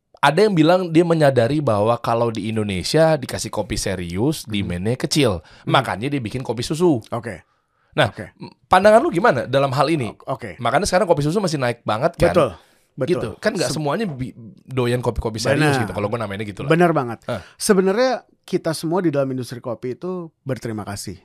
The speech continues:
Speaker 2: dengan keberadaan kopi susu. Kenapa?
Speaker 1: Hah.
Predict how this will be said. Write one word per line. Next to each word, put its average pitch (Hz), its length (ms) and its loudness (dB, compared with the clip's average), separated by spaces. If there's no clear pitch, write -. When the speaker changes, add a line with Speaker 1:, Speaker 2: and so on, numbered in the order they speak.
Speaker 2:
dengan 117 380 -8
keberadaan 104 540 -8
kopi 101 260 -14
susu. - 380 -14
Kenapa? 95 580 -12
Speaker 1:
Hah. 98 200 -6